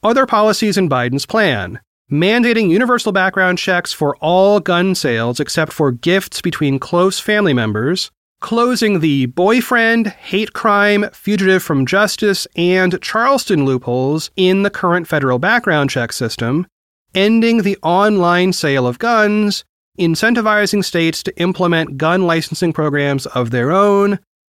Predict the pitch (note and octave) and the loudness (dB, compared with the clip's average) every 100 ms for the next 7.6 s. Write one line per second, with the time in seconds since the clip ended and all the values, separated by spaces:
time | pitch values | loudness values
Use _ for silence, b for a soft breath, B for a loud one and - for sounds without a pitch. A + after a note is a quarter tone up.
0 | - A#3 B3+ C4+ A#3 A3 G3 G3 F#3+ - | -4 2 2 4 2 2 0 0 -2 0
1 | D3+ D3 G#3 G3+ G3 F3 E3+ - A#3 A#3 | -2 0 0 2 2 2 0 -2 -4 -2
2 | B3 A3+ G3 F#3+ G3 F#3+ D#3 C3+ C#3 C#3 | 0 2 2 2 2 2 2 2 2 0
3 | - D3+ D3 - G3+ G#3 G3+ F#3+ F#3+ C#3+ | -2 -4 -4 -2 0 2 2 2 0 0
4 | C#3+ - D#3 D3+ - C#3 C3+ - F#3 F#3 | -2 0 -2 -2 -2 -2 -2 -4 -2 2
5 | G3+ G3 G3 F3+ D#3+ D#3 - D#3 C#3 F#3+ | 2 2 0 0 -2 -2 0 -2 0 0
6 | A#3+ - D#3+ - D3+ E3 D3 D3+ D3+ D3 | 0 0 -2 0 0 0 -2 0 0 0
7 | F3 A3 F#3 C3+ C#3+ - | 2 2 2 0 -2 -6